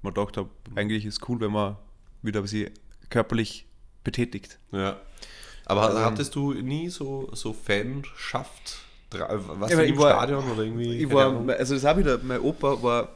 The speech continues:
Speaker 1: <clears throat> ich weiß ehrlich gesagt, ich hab's bis heute nicht rausgefunden, warum er so viel ins Stadion gegangen ist, wahrscheinlich natürlich, weil er Fan war, weil es war vom Lask,
Speaker 2: Mhm.
Speaker 1: Lask Linz. Die waren einmal gut.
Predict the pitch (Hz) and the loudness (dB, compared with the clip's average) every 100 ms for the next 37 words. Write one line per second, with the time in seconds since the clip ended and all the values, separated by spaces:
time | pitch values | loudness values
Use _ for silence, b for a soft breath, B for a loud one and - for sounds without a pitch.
0 | 147 147 - 135 143 160 160 151 135 139 | -4 -2 4 6 6 4 0 -2 -2 0
1 | 143 123 123 151 120 143 - 127 120 113 | 2 4 4 4 0 0 -6 -8 0 0
2 | 113 151 151 135 - - - - - - | 2 4 4 0 -4 -20 -20 -20 -6 -2
3 | 123 156 151 110 107 123 120 131 135 117 | 0 2 4 4 4 6 6 4 0 0
4 | 120 120 110 - - 117 123 127 117 110 | 0 0 -2 -8 -6 -2 2 4 4 4
5 | 127 127 127 113 107 107 110 120 113 104 | 4 4 6 4 2 -2 -2 0 2 2
6 | - - - - - 110 110 190 127 156 | 0 -8 -18 -18 -6 2 2 2 2 0
7 | - B B B B B - 120 127 135 | -2 B B B B B 2 6 6 6
8 | 127 127 151 170 | 2 2 0 0